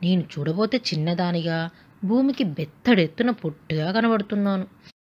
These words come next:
అందుచేత నన్ను ఎవళ్ళూ మెచ్చుకోలేదు సరికదా, నా వైపైనా కన్నెత్తి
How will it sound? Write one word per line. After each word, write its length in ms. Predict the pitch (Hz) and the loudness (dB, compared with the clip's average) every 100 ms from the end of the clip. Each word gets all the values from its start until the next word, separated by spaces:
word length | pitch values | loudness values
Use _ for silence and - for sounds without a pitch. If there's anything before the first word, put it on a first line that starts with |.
| _ _ _ - | _ _ _ -4
అందుచేత 880 | 175 175 160 147 185 220 196 170 175 - _ - | 0 0 -2 -4 -4 -2 -2 -2 -4 -12 _ 0
నన్ను 640 | 185 185 170 220 370 247 - - - | 2 2 2 0 0 -4 -6 -14 -6
ఎవళ్ళూ 460 | 147 151 147 190 247 | -4 -2 0 2 2
మెచ్చుకోలేదు 800 | 147 131 - - 226 240 240 233 | 0 -4 -8 0 2 4 2 0
సరికదా, 680 | 214 190 196 247 370 294 - - - 175 | -2 -2 -2 -2 -2 -2 -8 -20 -10 -4
నా 180 | 175 | -2
వైపైనా 560 | 151 147 143 160 165 247 | -2 -4 -4 -4 -2 -2
కన్నెత్తి 500 | 254 262 262 247 | -2 -2 -2 -4